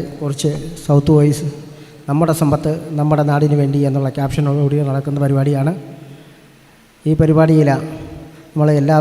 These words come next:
വ്യാപാരി വ്യവസായി അംഗങ്ങളെയും വ്യാപാരി സമിതി അംഗങ്ങളെയും വ്യാപാരി അംഗങ്ങളെയും എല്ലാം കൂട്ടിയോജിപ്പിച്ചുകൊണ്ട് നമ്മുടെ കൊല്ലം ജില്ലയിലെ നാൽപത് കേന്ദ്രങ്ങളിൽ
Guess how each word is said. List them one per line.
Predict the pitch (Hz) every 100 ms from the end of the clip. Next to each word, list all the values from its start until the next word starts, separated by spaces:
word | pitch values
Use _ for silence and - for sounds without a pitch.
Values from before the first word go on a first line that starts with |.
| 147
വ്യാപാരി | 135 147 151 151
വ്യവസായി | 139 139 156 156 160 - - - - 147
അംഗങ്ങളെയും | 151 147 143 147 117 - - - - - - - - _ _ -
വ്യാപാരി | 139 151 151
സമിതി | 147 156 160
അംഗങ്ങളെയും | 151 151 147 143 143 147
വ്യാപാരി | 147 156 156 147
അംഗങ്ങളെയും | 147 147 143 143
എല്ലാം | 135 139 143 -
കൂട്ടിയോജിപ്പിച്ചുകൊണ്ട് | 139 139 156 143 139 143 139 131 143 - - - - - 147
നമ്മുടെ | 143 151 156 - - - - -
കൊല്ലം | 147 151 156
ജില്ലയിലെ | 156 151 143 143
നാൽപത് | 139 147 151 156 143
കേന്ദ്രങ്ങളിൽ | 139 139 139 139